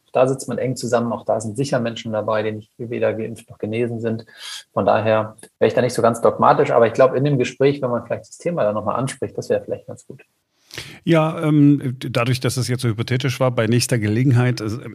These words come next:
Speaker 2: würde ich das dann auch noch mal sagen. Ähm, ich, ich versuche das dann immer freundlich zu formulieren. Ich glaube, Sie könnten es viel sachlicher, äh, sagen, als ich es dann formulieren würde.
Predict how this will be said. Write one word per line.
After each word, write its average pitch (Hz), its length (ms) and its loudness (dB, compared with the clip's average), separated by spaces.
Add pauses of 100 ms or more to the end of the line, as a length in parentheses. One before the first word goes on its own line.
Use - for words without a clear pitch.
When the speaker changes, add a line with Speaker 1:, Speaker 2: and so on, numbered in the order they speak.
Speaker 2:
würde 139 600 6
ich 135 280 -2
das 127 220 -2
dann 120 200 0
auch 117 240 -2
noch 101 180 -6
mal 92 180 -2
sagen. 107 560 0
Ähm, 101 260 -2
ich, - 220 -6
ich 120 80 -6
versuche 117 220 0
das 120 160 0
dann 113 100 0
immer 101 120 0
freundlich 107 340 0
zu - 100 -2
formulieren. 107 540 0
Ich - 100 -10
glaube, 90 200 -4
Sie 90 120 -4
könnten 107 300 -4
es 95 140 -6
viel 101 180 -4
sachlicher, 110 880 -6
äh, 95 40 -8
sagen, 95 360 -4
als 82 220 -12
ich 170 160 2
es 156 100 0
dann 139 380 -2
formulieren 113 580 -2
würde. 110 280 -4